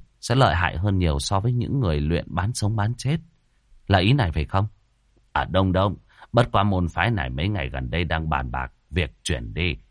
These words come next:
cho nên cô phải nhanh lên một chút. Nếu như không,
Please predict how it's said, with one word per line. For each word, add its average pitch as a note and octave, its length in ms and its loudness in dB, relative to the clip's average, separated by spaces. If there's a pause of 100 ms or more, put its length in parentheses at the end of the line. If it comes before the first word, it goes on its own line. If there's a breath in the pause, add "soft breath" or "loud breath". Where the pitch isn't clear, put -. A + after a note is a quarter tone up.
(140)
cho F#2+ 120 -2
nên F#2 240 0
cô F2 220 0
phải C#2 180 -6
nhanh D#2 280 -2
lên D#2 160 -2
một A#1+ 240 -8
chút. G#2+ 220 -4 (400 soft breath)
Nếu G#2+ 380 4
như F#2+ 180 2
không, F2 320 -2